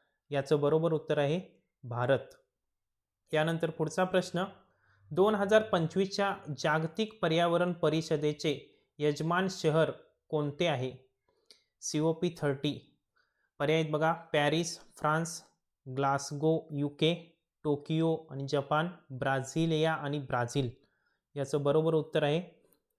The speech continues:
पर्याय क्रमांक चार ड, ब्राझिलिया,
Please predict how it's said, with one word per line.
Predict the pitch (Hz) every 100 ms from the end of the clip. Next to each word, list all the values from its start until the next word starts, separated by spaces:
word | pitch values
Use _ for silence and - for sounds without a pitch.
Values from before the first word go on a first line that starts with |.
| _ _ _
पर्याय | 139 143 147
क्रमांक | 147 147 151 151
चार | 147 151 151 156
ड, | 131 143 170 165
ब्राझिलिया, | 127 120 131 131 151 156 147 156